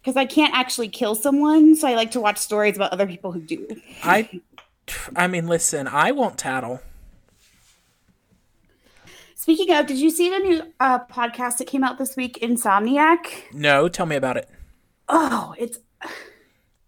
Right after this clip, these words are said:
Speaker 1: it's an iHeartRadio, I think, or a Parcast. Anyways, it's a guy, and he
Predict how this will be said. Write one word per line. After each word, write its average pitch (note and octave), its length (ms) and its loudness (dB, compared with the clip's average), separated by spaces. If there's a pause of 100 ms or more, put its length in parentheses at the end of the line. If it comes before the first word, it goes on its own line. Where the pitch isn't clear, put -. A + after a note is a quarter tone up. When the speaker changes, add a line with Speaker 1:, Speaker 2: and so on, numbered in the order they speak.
(540)
Speaker 1:
it's C#4 120 -4
an D4+ 100 -4
iHeartRadio, D#4+ 680 2
I G4 100 -2
think, G#4+ 220 0
or A#3+ 120 2
a A#3 80 -2
Parcast. F#3 720 -2 (1400)
Anyways, B3 400 2
it's A3 100 -4
a A#3 60 0
guy, G#3+ 300 2
and A3 240 0
he G#3+ 480 -4